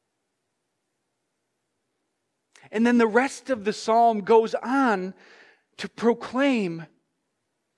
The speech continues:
how through God's deliverance of Christ,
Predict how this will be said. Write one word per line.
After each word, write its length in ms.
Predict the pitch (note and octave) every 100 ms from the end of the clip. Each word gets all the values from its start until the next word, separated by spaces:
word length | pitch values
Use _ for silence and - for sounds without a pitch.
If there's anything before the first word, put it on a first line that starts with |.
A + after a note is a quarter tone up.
| _ _
how 180 | - A3+
through 380 | G#3 A3 D4 C#4+
God's 440 | A3+ C4 C4+ C4+
deliverance 1000 | - A3+ G#3 C#4+ - G#3 D#3 - - - - - - - -
of 180 | G3+ -
Christ, 720 | - C#4 C4 E3+ - -